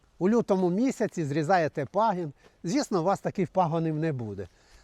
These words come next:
тому що немає підкормки, дерево старе.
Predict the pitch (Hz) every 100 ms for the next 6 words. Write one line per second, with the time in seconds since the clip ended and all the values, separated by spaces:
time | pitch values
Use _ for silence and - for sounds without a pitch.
0 | _ - - 156 160 - 147 147 160 147
1 | 135 143 - - 269 220 160 135 151 135
2 | 127 120 - 139 185 254